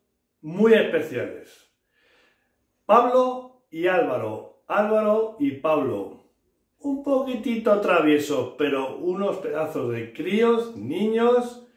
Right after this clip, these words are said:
y no tan niños, que ya son mayorcitos y son muy buena gente.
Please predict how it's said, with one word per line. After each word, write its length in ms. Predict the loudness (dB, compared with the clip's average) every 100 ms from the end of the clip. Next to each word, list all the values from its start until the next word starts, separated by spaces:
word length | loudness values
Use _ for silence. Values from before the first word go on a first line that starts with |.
| _ -12
y 120 | -4
no 160 | 0
tan 240 | 2 2 2
niños, 680 | -2 -2 -6 -8 -12 _ _ _ _ _ _
que 120 | 0
ya 140 | 4 4
son 220 | 4 2
mayorcitos 1000 | 4 4 2 -4 -4 0 0 -2 -6 -20 _ _
y 140 | -14 -2
son 320 | 0 0 0
muy 160 | 0
buena 300 | 2 2 0
gente. 560 | -4 -10 -12 -18 -20